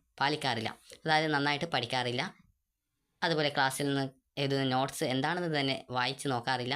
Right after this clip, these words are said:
അപ്പോൾ ഇങ്ങനെയൊക്കെ പല വിദ്യാർത്ഥികളും ഉണ്ടാവാറുണ്ട്. അപ്പോൾ വിദ്യാർത്ഥികൾ ശ്രദ്ധിക്കേണ്ട ഒരു പ്രധാനപ്പെട്ട കാര്യം എന്ന് പറയുന്നത് നിങ്ങളുടെ ഭാവി നിങ്ങളുടെ കയ്യിലാണ്. അതായത് നിങ്ങൾ നന്നായിട്ട് പഠിക്കുകയാണെങ്കിൽ നിങ്ങൾക്ക് കൂടുതൽ മാർക്ക് വാങ്ങിക്കാനായിട്ട് സാധിക്കുകയും അതുപോലെ തന്നെ വിവിധ കോഴ്സുകളിലേക്കുള്ള പ്രവേശനം നേടുന്നതിനും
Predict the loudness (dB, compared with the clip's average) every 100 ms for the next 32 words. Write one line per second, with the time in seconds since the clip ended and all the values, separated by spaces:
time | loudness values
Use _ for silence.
0 | -2 -2 0 0 0 -2 0 0 0 0
1 | 0 -2 -4 -2 0 2 2 0 -2 -6
2 | -16 -6 0 0 2 2 2 2 -2 -2
3 | 0 0 0 -2 0 0 0 -2 -2 -2
4 | -2 -4 -6 -4 -4 -2 -2 -4 -8 -8
5 | -2 0 2 2 2 2 0 -2 -2 -2
6 | -2 -2 -2 0 -2 -2 -2 0 0 0
7 | 0 0 0 0 -2 -2 -2 -2 0 0
8 | 0 -4 -4 0 0 0 0 -2 -2 -4
9 | -4 -4 -4 -4 -8 -12 -10 -2 0 0
10 | -2 -2 -2 -4 -8 -2 0 0 0 0
11 | 0 0 0 -2 0 -2 0 0 0 -2
12 | -2 0 0 0 -2 -2 -2 -2 -2 -2